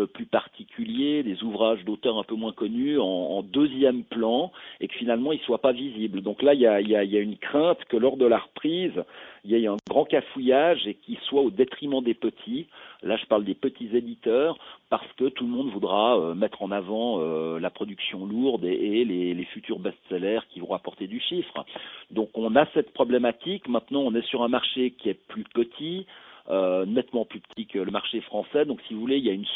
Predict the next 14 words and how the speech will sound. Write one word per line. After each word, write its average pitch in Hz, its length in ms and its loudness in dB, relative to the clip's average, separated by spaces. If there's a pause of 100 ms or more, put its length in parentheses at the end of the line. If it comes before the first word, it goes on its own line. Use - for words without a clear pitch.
souplesse 139 520 0 (580)
et 120 220 2
j'ai 110 180 -2
envie 107 140 -8
de 110 60 -12
dire 123 240 -2
que 107 80 -8
le 95 60 2
redémarrage 131 720 2
des 107 80 -2
maisons, 120 480 -4
maisons 127 480 -2
d'édition 117 720 -6 (200)
suisses 151 220 -8